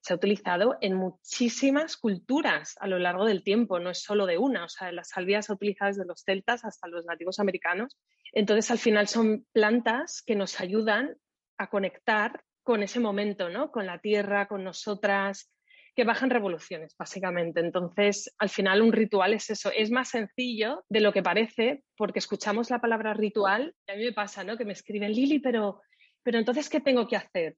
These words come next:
O esto, que yo soy nueva, explícame". Y es como,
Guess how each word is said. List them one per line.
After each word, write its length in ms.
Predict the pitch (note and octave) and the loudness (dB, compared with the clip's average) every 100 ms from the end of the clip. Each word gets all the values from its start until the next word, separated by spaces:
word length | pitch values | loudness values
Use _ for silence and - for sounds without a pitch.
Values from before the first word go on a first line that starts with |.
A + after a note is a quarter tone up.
| _ | _
O 180 | G#3+ G3+ | -2 2
esto, 520 | B3 - E4+ F4 - - | 2 -2 -8 -8 -6 -2
que 100 | A3 | 0
yo 100 | C4 | 0
soy 200 | D#4 D4 | 2 4
nueva, 300 | C4+ C#4+ E4+ | 4 4 0
explícame". 760 | - - A#3+ A3+ G3+ F#3 D#3+ | -2 -6 -4 -2 -4 -6 -8
Y 80 | F3 | -8
es 120 | F#3+ | -6
como, 480 | - G#3 F#3 E3+ E3 | -2 2 2 0 -4